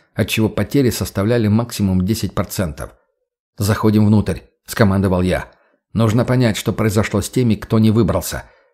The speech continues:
Респираторы не забудьте. Полагаю, что в наших легких этой пыли тоже не место». Один за другим мы осторожно спустились в бомбоубежище. Ближе к дверям приходилось идти прямо по телам,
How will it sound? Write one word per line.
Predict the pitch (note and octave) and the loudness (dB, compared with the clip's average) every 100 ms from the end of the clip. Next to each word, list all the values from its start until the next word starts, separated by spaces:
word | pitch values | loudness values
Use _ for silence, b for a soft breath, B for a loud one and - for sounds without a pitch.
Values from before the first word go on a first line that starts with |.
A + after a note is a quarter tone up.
| _ - | _ -4
Респираторы | G#2 C#3 C#3 B2+ A#2+ A#2 | -2 2 2 0 0 2
не | A2+ | 2
забудьте. | G#2+ G2+ G#2 G#2 | 2 2 0 -2
Полагаю, | - - G2+ A2 A#2 A2+ | -8 -6 -2 0 0 0
что | - | 0
в | G#2 | 0
наших | A2+ - G2 | 0 -2 0
легких | C3 C3+ G2 - - | 2 2 -2 -10 -6
этой | A2 G#2+ | -2 -2
пыли | A2 A2+ G#2 | 0 0 0
тоже | A#2+ G#2 E2 - | 2 0 0 2
не | A2+ | 4
место». | G#2 G2 - - - _ _ _ _ _ _ _ _ _ | 4 2 -2 -10 -14 _ _ _ _ _ _ _ _ _
Один | G#2 G#2+ E3 | -2 2 2
за | B2 B2+ | 2 0
другим | B2+ C3 D#3+ B2 B B B | 0 0 0 -2 B B B
мы | A2+ | -2
осторожно | A2 B2 D3 C3 B2 | 0 0 0 2 0
спустились | - A#2+ - B2+ A#2 | 0 -4 0 -2 -2
в | A#2 | 0
бомбоубежище. | A#2 A#2 A2+ G#2+ F2 F2 - - _ _ _ _ _ - | 2 2 4 2 2 -2 -6 -8 _ _ _ _ _ 0
Ближе | A#2 B2+ | 4 4
к | B2 | 2
дверям | A#2 B2 C#3 B2 | 2 2 2 0
приходилось | G#2 A#2+ B2+ A#2+ A#2+ | -2 0 2 0 0
идти | G2+ C3+ | 0 0
прямо | C3 A#2 B2 | 2 0 0
по | - A#2+ | 0 -2
телам, | - A#2+ A2 G2+ F2+ | -2 0 2 2 -2